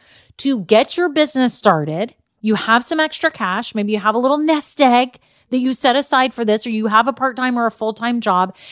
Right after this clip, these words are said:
and you're able to spend some money and invest some money to get your business going, okay? There's, there's a lot of you out there that have some extra money to do that.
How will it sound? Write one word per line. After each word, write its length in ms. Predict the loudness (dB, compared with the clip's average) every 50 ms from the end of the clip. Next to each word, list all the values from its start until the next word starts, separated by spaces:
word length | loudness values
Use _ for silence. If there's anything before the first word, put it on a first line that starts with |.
| -20 -16 -6
and 200 | -2 -2 -2 0
you're 260 | 0 0 0 -2 -2 _
able 640 | 0 2 2 4 4 4 4 4 4 2 -2 -4 _ _ _ _ _ _ _ _ _
to 180 | -2 -2 -2 -2
spend 400 | -2 -2 0 2 2 2 0 -2
some 220 | -2 -2 0 0
money 460 | 2 2 2 2 0 -2 -6 -8 -10 _ _
and 100 | -4 -2
invest 440 | -2 -2 0 0 0 0 0 -2 -2
some 180 | -4 -2 0 0
money 220 | 0 0 0 -2
to 40 | -2
get 200 | -4 -4 -4 -4
your 80 | -4
business 320 | -4 -4 -6 -6 -10 -10 -12
going, 260 | -14 -16 -16 -16 -10
okay? 240 | -8 -6 -6 -6 -6
There's, 300 | -4 -6 -6 -6 -8 -12 -16 _ _
there's 180 | -8 -8 -6 -4
a 60 | -6
lot 380 | -6 -4 0 4 6 6 6 4
of 100 | 0 -6
you 140 | -6 -6 -6
out 180 | -6 -6 -10
there 140 | -16 -20 -20
that 120 | -20 -20 -4
have 220 | -2 -2 -2 0
some 140 | -2 -2 -2
extra 260 | -2 -4 -4 -6 -4
money 200 | -4 -2 -4 -6
to 80 | -6 -6
do 120 | -8 -8
that. 140 | -8 -10